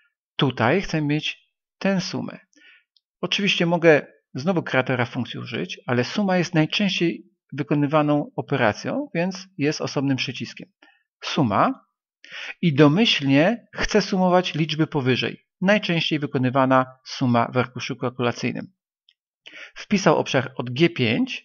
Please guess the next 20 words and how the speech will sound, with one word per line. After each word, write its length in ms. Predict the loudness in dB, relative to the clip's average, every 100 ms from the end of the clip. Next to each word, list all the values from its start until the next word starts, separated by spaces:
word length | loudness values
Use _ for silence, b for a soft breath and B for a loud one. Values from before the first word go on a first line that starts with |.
| _
od 160 | -8 -6
tej 120 | -6
komórki, 600 | -6 -8 -10 -6 -6 -6 B B -2
do 120 | 2
G 180 | 4 4
dwanaście, 640 | 4 2 0 0 0 0
czyli 320 | -2 -4 -2
do 300 | 2 2 2 -6 -6
tej 180 | -6
komórki. 560 | -4 -6 -6 -12 -20 -20 _ _ B B B -2
Gdybyśmy 500 | 2 4 2 2 2
to 440 | 6 4 4 -10 _ _ _ _ _ _
stracili, 920 | -10 -2 0 0 -2 -2 0 -2 -4
to 100 | -8
proszę 280 | -6 -4 -2
bardzo, 280 | 0 0 0
mogę 240 | -2 -4
to 100 | -6
sobie 260 | -8 -6 -4
zaznaczyć 720 | -2 0 2 0 -2 -10 -12